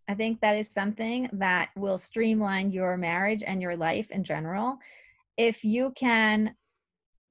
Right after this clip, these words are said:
you know, we play games of putting a jar on the table and everybody writes something that they're grateful for. Or I sit down and I'll write a whole page of what I'm grateful for, even if it's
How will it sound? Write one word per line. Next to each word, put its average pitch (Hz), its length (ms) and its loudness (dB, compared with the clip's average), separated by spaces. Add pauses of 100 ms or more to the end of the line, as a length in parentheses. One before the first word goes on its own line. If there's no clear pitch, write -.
(200)
you 226 120 0
know, 190 160 2
we 247 180 0
play 311 280 2
games 214 560 2
of 180 360 4 (480)
putting 247 280 2
a 226 40 4
jar 220 420 6
on 208 120 6
the 202 80 -2
table 202 380 0
and 196 120 -2
everybody 208 360 0
writes 196 280 0
something 185 280 -2
that 180 100 -4
they're 185 100 -6
grateful 185 320 -4
for. 143 520 -4
Or 202 400 6
I 220 100 4
sit 226 240 -4
down 214 300 2
and 202 120 0
I'll 190 140 0
write 196 400 4 (500)
a 208 80 2
whole 240 240 2
page 214 460 2
of 202 300 4 (160)
what 214 180 4
I'm 214 80 2
grateful 202 380 0
for, 180 300 2
even 226 220 0
if 226 140 -2
it's - 220 -10